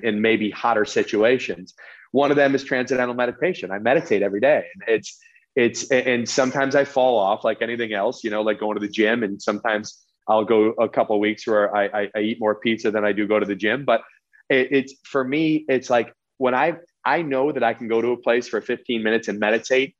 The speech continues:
and no matter how bad the world around me seems, I can get to a really good place and then come right back and be ready to rock. And, and, and it's like, you know, uh, Tony Robbins talks about, like, changing your state instantly.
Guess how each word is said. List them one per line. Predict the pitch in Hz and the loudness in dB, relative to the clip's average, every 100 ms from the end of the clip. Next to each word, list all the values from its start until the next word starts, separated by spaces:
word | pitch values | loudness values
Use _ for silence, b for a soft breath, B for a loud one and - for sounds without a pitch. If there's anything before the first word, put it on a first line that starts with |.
| _ _ - | _ _ -2
and | 123 117 | 0 2
no | |
matter | 131 135 110 | 4 4 2
how | - - 147 156 | 0 0 2 2
bad | 123 120 131 | 2 2 2
the | 117 | 0
world | 110 113 107 | 0 0 0
around | 104 104 113 | -4 -4 -6
me | 131 | -8
seems, | - 151 156 151 - _ - | -6 -4 -4 -6 -12 _ -4
I | 127 135 | -2 0
can | 131 | 2
get | 131 - | 2 4
to | 113 | 4
a | |
really | 101 113 117 | 6 4 4
good | 120 113 | 2 0
place | - 110 123 - - - | 2 2 2 -2 -18 -12
and | 113 | -4
then | 117 | -4
come | 113 139 135 | -2 -2 0
right | 131 131 127 | 2 0 2
back | 127 127 - | 2 2 -2
and | 110 | -2
be | 113 107 107 | -2 -2 0
ready | 117 120 | 0 2
to | 110 | 0
rock. | 107 110 113 135 - | 2 2 2 0 -2
And, | 113 110 | -4 -4
and, | 117 110 - _ _ _ - | -6 -6 -8 _ _ _ 0
and | 127 | 0
it's | 117 123 | 0 2
like, | 120 113 - | 2 2 0
you | 131 | -2
know, | 113 107 113 | 2 0 2
uh, | 113 104 101 95 _ _ | 2 4 2 -2 _ _
Tony | 139 123 | -4 0
Robbins | 113 107 107 101 | 2 2 0 -2
talks | 120 113 - | 0 0 0
about, | 110 107 | -2 0
like, | 104 101 | -2 -8
changing | 120 113 110 104 | -6 -6 -6 -4
your | 101 | -4
state | - 107 117 - | 0 0 0 0
instantly. | 117 120 - 139 165 175 | -4 -2 -2 -2 0 -4